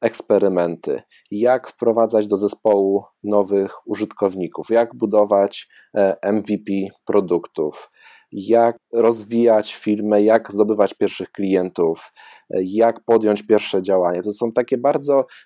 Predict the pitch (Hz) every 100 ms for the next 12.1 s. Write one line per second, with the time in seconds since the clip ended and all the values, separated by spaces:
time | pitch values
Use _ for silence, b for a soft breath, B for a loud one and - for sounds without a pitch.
0 | - 113 123 143 127 - 120 143 139 -
1 | - 117 113 b b b 113 107 104 -
2 | 113 120 120 113 113 113 101 - 151 _
3 | _ - - 123 113 - 117 135 120 117
4 | 120 - 117 - - 117 104 117 113 113
5 | - 127 127 117 123 117 120 117 107 -
6 | 110 107 107 107 104 98 98 95 80 110
7 | 117 117 - 117 123 113 113 b b 123
8 | 117 113 - _ _ _ _ _ _ -
9 | 127 123 - 113 123 113 113 110 107 110
10 | _ _ - 117 117 117 104 107 107 104
11 | 107 101 104 _ _ _ - 98 95 95
12 | 95